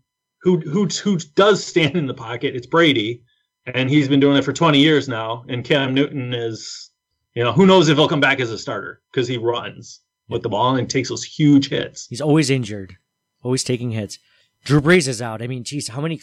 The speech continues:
Speaker 2: how many quarterbacks this season? It's unreal. Nick Foles went out in the first game of the season, first half. It's like these guys just, I wouldn't put him on the same level necessarily as <laughs> Carson Wentz and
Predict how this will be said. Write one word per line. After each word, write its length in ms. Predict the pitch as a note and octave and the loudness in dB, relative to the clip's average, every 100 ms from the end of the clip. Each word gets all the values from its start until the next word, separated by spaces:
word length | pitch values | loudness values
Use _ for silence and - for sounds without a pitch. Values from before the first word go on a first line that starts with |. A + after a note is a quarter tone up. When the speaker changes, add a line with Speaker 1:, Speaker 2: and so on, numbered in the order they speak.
| - | -12
Speaker 2:
how 180 | - F3 | -8 -4
many 160 | A#3 | -4
quarterbacks 540 | A3+ - G3 D3+ B2+ - | -6 -4 -4 -4 -6 -8
this 140 | C3 | -8
season? 180 | - C3 | -8 -10
It's 120 | - | -8
unreal. 520 | F3+ F3 D#3+ C3+ G2+ _ _ _ | -8 -6 -4 -4 -8 _ _ _
Nick 100 | C#3+ | -12
Foles 320 | - E3+ D#3+ | 0 0 2
went 140 | C3+ C#3 | -2 -4
out 100 | C#3 | -4
in 60 | |
the 40 | B2+ | -6
first 260 | - D3 - | -6 -6 -4
game 160 | C#3+ | -6
of 60 | C3+ | -6
the 60 | |
season, 300 | A2+ C3 A2 | -8 -10 -10
first 260 | G#2+ C#3+ - | -10 -12 -10
half. 280 | C#3 G#2+ G2 _ _ _ _ | -12 -12 -16 _ _ _ _
It's 100 | - | -16
like 120 | A#2+ | -12
these 160 | C3 A2+ | -12 -8
guys 320 | C#3 C3+ A#2+ | -6 -6 -8
just, 360 | B2+ A#2 - - | -8 -10 -12 -6
I 80 | F3 | 2
wouldn't 180 | F#3+ D3 | 2 2
put 120 | D3 | -2
him 100 | B2+ | -4
on 80 | A#2+ | -6
the 60 | |
same 320 | A2 A#2+ G#2+ G2 _ _ _ | -8 -8 -10 -14 _ _ _
level 220 | B2+ A#2+ | -8 -6
necessarily 520 | B2 G#2+ A2 B2+ A#2 A2 | -8 -10 -10 -10 -8 -12
as 140 | G2 _ _ _ | -16 _ _ _
<laughs> 260 | _ _ | _ _
Carson 380 | - - C#3 C3+ | -12 -8 -8 -6
Wentz 280 | B2+ C3 - | -6 -6 -8
and 180 | A#2+ | -14